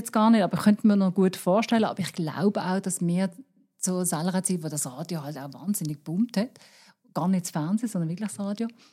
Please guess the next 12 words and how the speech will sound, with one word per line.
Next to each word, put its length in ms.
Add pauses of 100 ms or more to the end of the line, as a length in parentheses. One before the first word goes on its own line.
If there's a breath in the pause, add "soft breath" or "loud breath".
(440 soft breath)
äh, 360 (360)
und 260
den 140
Biss 260
gehabt 220
haben 100
und 120
unbedingt 400
haben 180
wollen 200
und, 120
glaub, 160